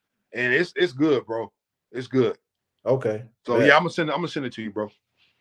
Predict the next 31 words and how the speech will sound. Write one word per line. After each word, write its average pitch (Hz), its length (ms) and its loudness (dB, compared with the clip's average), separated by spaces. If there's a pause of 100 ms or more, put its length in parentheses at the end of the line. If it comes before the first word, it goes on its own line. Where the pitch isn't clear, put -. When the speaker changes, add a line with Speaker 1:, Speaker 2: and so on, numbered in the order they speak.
Speaker 2:
All 98 80 -6
right, 147 260 4
man. 156 220 4
Salute 175 260 4
to 160 60 -2
Paul 175 320 8
C 175 200 6
in 170 80 4
the 165 80 0
chat. 165 360 4
Salute 170 260 2
to 160 60 2
Vinny 165 280 2
in 160 100 -2
the 160 60 0
chat. 160 320 8
Everybody 156 420 10
that 151 320 6
participated, 147 720 4
man. 143 300 2
We 139 60 0
appreciate 143 580 4
you 139 80 -6
for 135 120 -6
sharing 139 380 -2
your 135 120 4
thoughts. 139 560 2 (120)
Speaker 1:
Chew 226 200 8
your 208 120 8
peanuts. 208 720 2
Speaker 2:
<laughs> - 60 -20